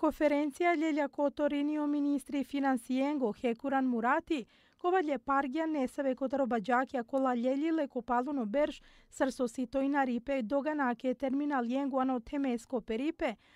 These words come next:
ано дромипе кај те цидингјон, административно парипе сарини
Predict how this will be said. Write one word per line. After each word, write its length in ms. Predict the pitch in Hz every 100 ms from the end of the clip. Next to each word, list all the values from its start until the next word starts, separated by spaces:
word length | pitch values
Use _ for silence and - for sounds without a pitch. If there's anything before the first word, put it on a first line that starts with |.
| - -
ано 200 | 339 359
дромипе 440 | 320 302 302 - 302
кај 240 | - 254
те 140 | 247
цидингјон, 720 | 226 - 202 254 294 339 294 226 - _ -
административно 1080 | 254 214 285 277 - 269 - 294 302 285
парипе 600 | 202 - 320 285 269 277 262
сарини 580 | - 233 233 247 240